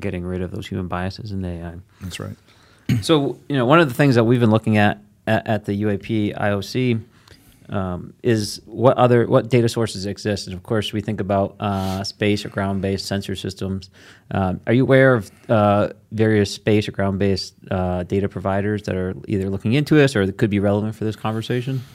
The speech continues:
Speaker 2: Yeah, I think there's a, a number of folks out there that are starting to realize that they may have, uh, things in their data that would be of interest to us. Uh, of course, all of the remote sensing folks out there, particularly the high-resolution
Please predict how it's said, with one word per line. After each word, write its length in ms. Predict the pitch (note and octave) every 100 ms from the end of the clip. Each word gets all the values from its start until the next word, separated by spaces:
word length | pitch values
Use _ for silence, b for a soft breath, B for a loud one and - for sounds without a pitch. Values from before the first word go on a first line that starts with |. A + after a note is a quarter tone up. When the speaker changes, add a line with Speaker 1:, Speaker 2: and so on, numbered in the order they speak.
| - -
Speaker 2:
Yeah, 140 | G2+
I 40 |
think 220 | G2 A2+ -
there's 260 | G2 F2+
a, 300 | F#2+ F2+ F#2+
a 80 | G2+
number 280 | F#2 G2+ G2+
of 80 | F2
folks 320 | G#2 F#2 -
out 200 | G2 G2+
there 260 | F#2+ F#2+ F2+
that 140 | E2+
are 200 | E2+ F2
starting 380 | - F#2+ F2+ E2+
to 60 |
realize 560 | F2 F#2 F2+ F2 F2 -
that 140 | E2+
they 140 | F2 F2
may 180 | F2+ E2+
have, 580 | F2+ F2 E2+ - - B B G2+
uh, 380 | F#2 E2 E2
things 440 | F#2+ - G#2 G2+ G2
in 120 | G#2
their 100 | F#2+
data 320 | G2 G#2+ A#2+ A#2
that 100 | G#2+
would 100 | F2
be 120 | F#2
of 100 | F2
interest 320 | G2 - F#2+ -
to 120 | A2+
us. 220 | A#2 - _ B B B B B F#2+
Uh, 340 | F2 E2 E2+ A#2 E2
of 260 | G#2 F#2
course, 260 | - F#2+ -
all 140 | G2+
of 100 | G2+
the 80 | F2+
remote 320 | F2 F2+ F#2
sensing 380 | - G2 - F2
folks 340 | - F2+ F2 F2
out 180 | E2+
there, 240 | F2+ F2+ F#2 - _ _
particularly 400 | - - F2 F2+
the 80 | E2+
high-resolution 920 | F2+ F2 F2 F2 F2+ F2+ F2 F2 F2+